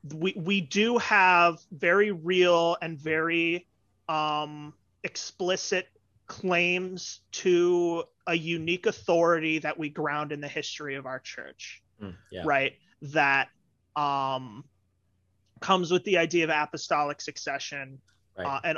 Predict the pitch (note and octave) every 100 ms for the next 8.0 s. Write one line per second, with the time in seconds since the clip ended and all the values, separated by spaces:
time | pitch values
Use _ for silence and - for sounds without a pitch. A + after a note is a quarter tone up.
0 | - D#3+ C#3+ C3+ B2+ G#2 F#2 - _ _
1 | - E3 D#3+ D#3 - - E3+ D#3+ D#3 D3+
2 | C#3+ C#3 _ - F3+ F3 E3+ E3+ - A#3
3 | D#4 E4+ - G3 E3 E3 E3+ D#3 C4+ C4
4 | G3+ - F3 D#3+ D#3 D3+ D3+ - - D3+
5 | D3+ D3+ D3+ D#3 D#3 D#3 D3+ F3 E3 F#3
6 | A3+ G3+ - - F#3 - E3+ D#3+ D3+ -
7 | D#3 D#3+ D#3+ E3+ D#3+ D3+ D3 D3 C3+ F2+